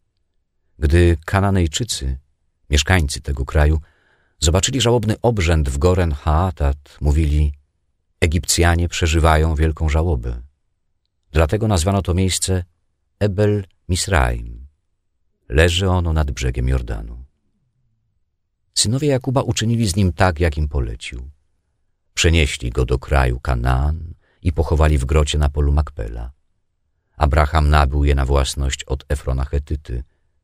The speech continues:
w pobliżu Mamre, aby grzebać tam zmarłych.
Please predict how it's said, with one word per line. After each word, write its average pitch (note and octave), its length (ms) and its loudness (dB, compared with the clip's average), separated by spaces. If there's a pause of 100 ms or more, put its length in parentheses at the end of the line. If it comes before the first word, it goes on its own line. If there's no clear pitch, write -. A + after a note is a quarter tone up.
(160)
w - 100 -20
pobliżu C#2 420 0
Mamre, B1+ 460 -2 (500)
aby D2+ 200 2
grzebać A#1 440 -4
tam A1 320 -10
zmarłych. - 640 -14